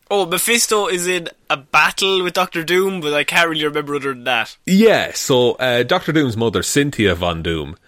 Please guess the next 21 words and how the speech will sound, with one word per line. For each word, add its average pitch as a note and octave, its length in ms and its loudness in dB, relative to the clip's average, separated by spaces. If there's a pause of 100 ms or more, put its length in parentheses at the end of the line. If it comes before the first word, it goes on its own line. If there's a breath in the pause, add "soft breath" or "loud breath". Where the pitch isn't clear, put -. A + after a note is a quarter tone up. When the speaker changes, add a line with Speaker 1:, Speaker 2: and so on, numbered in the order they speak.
(260 soft breath)
Speaker 2:
um, F#2 380 -4
faced - 440 -2
constant D3+ 500 -4
persecution A2 840 -2 (360 soft breath)
at F#2 140 -4
the F#2+ 80 -2
hands G#2+ 320 -4
of F2 120 -6
the F2+ 80 -8
Baron A2 360 2
of F2+ 100 -6
Latveria F2 720 0
and F2+ 220 -6
his F2 220 -6
men. D2 340 -4 (960 soft breath)
In C3 140 0
an C#3 100 2
attempt A3 400 -2
to - 60 -6
punish D3+ 420 -2
them, D#2 240 -6